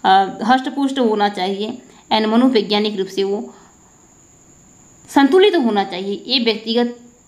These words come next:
व्यक्तित्व यानी personality के व्यवहारगत पहलू हैं, ठीक है। तो ये आपका B, सी और D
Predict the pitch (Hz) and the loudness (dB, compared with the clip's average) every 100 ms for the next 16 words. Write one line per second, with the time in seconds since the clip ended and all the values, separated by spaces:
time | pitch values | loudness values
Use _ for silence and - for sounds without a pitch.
0 | _ _ - 226 330 339 277 240 240 240 | _ _ -2 0 0 0 0 0 -2 -6
1 | 254 240 233 247 262 214 202 202 214 220 | -2 0 0 -2 -2 -2 0 0 0 -4
2 | 180 196 202 202 185 - - _ _ _ | -4 -2 -2 -2 -6 -14 -18 _ _ _
3 | _ _ _ _ _ _ _ _ _ - | _ _ _ _ _ _ _ _ _ -20
4 | - - - - - 277 370 466 - - | -20 -20 -20 -10 0 2 2 0 -6 -6
5 | 202 208 208 208 - - 202 226 240 240 | 0 2 2 -4 -6 -12 -2 0 0 -2
6 | 214 - - - 190 190 196 | -8 -8 -12 -2 0 0 -4